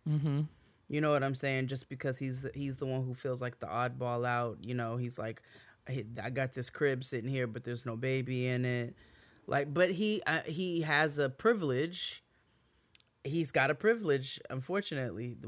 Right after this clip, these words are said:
Speaker 2: of, of being able to check in when he wants to.
Speaker 1: Right.
Speaker 2: Is it, does it make it right? No. But that's what he has. Checking in when he wants to, even when they showed that side by side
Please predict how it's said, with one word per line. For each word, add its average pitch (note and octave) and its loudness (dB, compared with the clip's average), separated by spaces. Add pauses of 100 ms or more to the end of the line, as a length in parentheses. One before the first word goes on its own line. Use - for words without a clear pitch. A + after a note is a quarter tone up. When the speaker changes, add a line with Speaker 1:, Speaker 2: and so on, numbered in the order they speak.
Speaker 2:
of, B2 -2
of B2 -4
being C3 -2
able B2+ -2
to - -8
check C3 -2
in C#3 -4
when C3+ -2
he D3+ -2
wants C3+ -4
to. D#3 -2 (160)
Speaker 1:
Right. A#3 0
Speaker 2:
Is C#3 0
it, B2+ -2
does C#3 -2
it C3 0
make C3+ 0
it A#2+ 2
right? C3 0
No. B2 -4 (320)
But C3+ -2
that's C3+ -2
what C3 -2
he B2 -6
has. C#3+ 2 (300)
Checking C#3 2
in C#3 0
when C#3+ 0
he D#3 0
wants C#3+ -2
to, D#3 -4
even E3 -2
when D3+ 0
they D3+ 0
showed D#3 2
that D3 2
side E3 0
by B2+ 0
side A#2+ -6